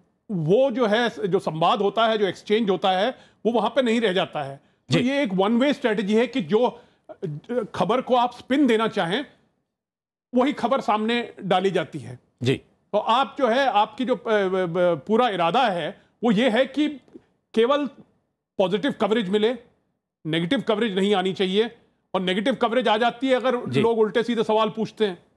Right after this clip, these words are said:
Speaker 1: उनके
Speaker 2: अ,
Speaker 1: हिसाब से।
Speaker 2: मनोज, अ, बहुत बहुत धन्यवाद। हम, अ, और बात कर सकते थे, लेकिन हमारे पास समय नहीं है। अ, लेकिन आप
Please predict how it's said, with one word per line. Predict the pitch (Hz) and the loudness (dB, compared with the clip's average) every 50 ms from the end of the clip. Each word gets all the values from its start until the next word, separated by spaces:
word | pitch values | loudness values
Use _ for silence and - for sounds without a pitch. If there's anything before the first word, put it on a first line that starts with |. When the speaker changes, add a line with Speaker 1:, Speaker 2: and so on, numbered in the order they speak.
| _ _ | _ _
Speaker 1:
उनके | - - 196 185 135 | -6 -4 -2 0 0
Speaker 2:
अ, | 147 | 0
Speaker 1:
हिसाब | 160 156 185 175 | 0 0 0 0
से। | 202 | 0
Speaker 2:
मनोज, | 208 208 180 156 160 | 0 0 0 0 0
अ, | 180 180 175 | 0 0 0
बहुत | 143 120 160 160 175 196 175 | 0 0 0 0 0 -2 -2
बहुत | 170 160 175 165 | -2 -4 -2 -2
धन्यवाद। | 170 165 165 160 156 165 180 208 - - _ - | -2 -2 -2 0 0 0 0 -2 -6 -10 _ -6
हम, | 123 135 151 147 143 143 139 143 | -6 -4 -4 -4 -4 -4 -4 -4
अ, | 131 127 127 - - | -4 -4 -4 -2 -2
और | 131 135 151 151 | -2 -2 -2 -2
बात | 127 131 135 135 - - - | -2 -2 -2 -4 -4 -6 -6
कर | 139 135 135 | -4 -4 -4
सकते | - - 131 - - 131 127 | -4 -6 -8 -6 -4 -6 -4
थे, | - 127 | -4 -4
लेकिन | 123 123 117 - 117 | -4 -4 -4 -4 -2
हमारे | 117 117 117 120 | -2 -2 -2 -4
पास | 120 - 113 113 | -4 -4 -6 -6
समय | - - - - 113 127 127 | -8 -8 -6 -4 -2 -2 -2
नहीं | 127 123 120 123 123 | -2 -2 -4 -4 -4
है। | 120 131 160 - - _ _ _ _ _ _ _ _ _ - | -4 -4 -6 -8 -12 _ _ _ _ _ _ _ _ _ -4
अ, | 117 123 127 127 - - - | -2 -2 -2 -2 -6 -8 -6
लेकिन | 185 202 - - | -6 -4 -2 -2
आप | - 110 - - | -4 -4 -4 -8